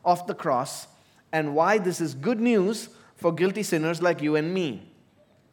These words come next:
So first, justification. Justification. God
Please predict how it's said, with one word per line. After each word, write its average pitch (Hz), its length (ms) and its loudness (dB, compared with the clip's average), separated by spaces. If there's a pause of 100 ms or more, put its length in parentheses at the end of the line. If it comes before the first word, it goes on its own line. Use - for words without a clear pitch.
(420)
So 170 180 -2
first, 170 600 0 (720)
justification. 185 1040 0 (1300)
Justification. 156 1120 -2 (600)
God 175 560 2